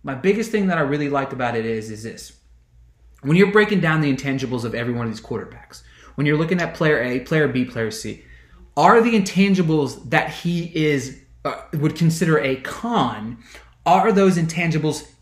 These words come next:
teachable? Can he learn these things on the next level from, let's just say hypothetically, from, like, a Bruce Arians in, in Tampa Bay, somebody who's very good with quarterbacks, you know, or a Frank Wright in Indianapolis? Can those players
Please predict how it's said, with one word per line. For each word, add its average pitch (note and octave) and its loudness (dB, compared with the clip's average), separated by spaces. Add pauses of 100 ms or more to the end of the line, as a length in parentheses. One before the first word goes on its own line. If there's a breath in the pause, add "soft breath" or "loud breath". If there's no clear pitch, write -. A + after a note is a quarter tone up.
teachable? - -2 (360)
Can B3 2
he A#3+ 4
learn F#3+ 2
these F#3 2
things E3+ 0
on D#3 -2
the D3 -2
next D3 -4
level C3+ 0
from, D3 -2 (320 loud breath)
let's A3 0
just G3+ -2
say F#3 2
hypothetically, F3 0 (180 loud breath)
from, F#3+ 2
like, F#3+ 2
a E3+ 2
Bruce E3+ 2
Arians C3+ -2
in, C#3+ -4
in C#3+ -4
Tampa D3 -4
Bay, A#2+ -2
somebody D#3 -4
who's B2+ -6
very C#3+ 0
good B2 -6
with A2+ -12
quarterbacks, - -12 (260 loud breath)
you E3+ -2
know, E3+ 0
or F3+ 0
a C#3+ -2
Frank E3+ -2
Wright C#3+ 0
in D3 -4
Indianapolis? C3 -4 (300 loud breath)
Can A3+ 0
those G3 0 (380 soft breath)
players F3+ 0